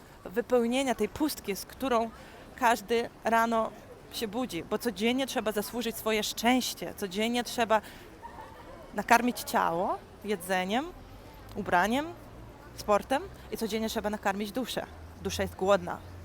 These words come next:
Trzeba jej dostarczyć szczęścia, poczucia radości. Jeżeli szukasz tego poczucia w sklepach,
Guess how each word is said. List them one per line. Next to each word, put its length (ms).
Trzeba 280
jej 160
dostarczyć 580
szczęścia, 540
poczucia 460
radości. 560
Jeżeli 280
szukasz 320
tego 260
poczucia 460
w 60
sklepach, 540